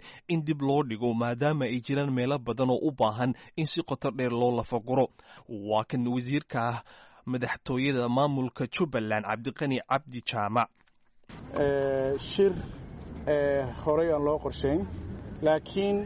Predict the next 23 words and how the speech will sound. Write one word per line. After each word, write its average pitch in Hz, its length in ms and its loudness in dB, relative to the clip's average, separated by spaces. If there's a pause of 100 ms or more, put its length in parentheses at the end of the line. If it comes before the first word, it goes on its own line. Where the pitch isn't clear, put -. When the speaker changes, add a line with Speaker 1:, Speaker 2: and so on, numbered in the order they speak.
(260)
Speaker 2:
maadaama 165 580 2
fursadii 160 500 2
ay 151 160 2
jirtay 147 400 2 (400)
oo 139 100 0
fursad 180 400 2
fiican 165 400 2
oo 156 120 2
laisku 147 280 2
arki 147 240 2
karo, 147 300 2
la 135 80 2
wada 135 160 0
hadli 151 220 2
karana 139 280 2
ay 127 80 0
jirtay, 131 380 0 (280)
baan 135 160 0
saaka 160 360 2
waxaanu 147 420 0
galnay 127 280 0
shir. 175 260 0 (360)
Shirka 190 360 2